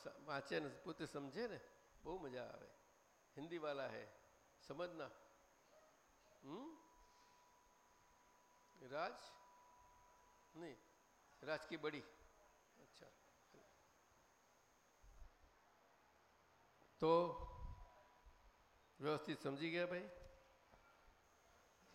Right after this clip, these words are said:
બહુ, બહુ ગૂઢ છે, બહુ ગૂઢ જ્ઞાન છે. પાછું સુરેશભાઈ આપ પૂછો છો કે યુગે યુગે સંભવામી જે કહ્યું છે દાદા ભગવાને, એમાં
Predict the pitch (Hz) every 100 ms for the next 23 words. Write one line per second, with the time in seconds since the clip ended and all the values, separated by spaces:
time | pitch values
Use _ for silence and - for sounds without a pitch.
0 | - - - - - - - - - -
1 | - 160 180 - 175 180 143 160 - 143
2 | 123 156 170 135 120 113 117 113 - -
3 | - - - - - - - - - -
4 | - - - - 147 196 165 180 180 151
5 | 165 175 165 - 214 - 202 - 156 165
6 | - - - - - - - - - -
7 | 180 185 185 - - - - 151 156 160
8 | 240 226 202 196 180 180 185 180 175 170
9 | 156 151 147 202 190 185 156 147 147 147
10 | 143 147 139 147 160 135 131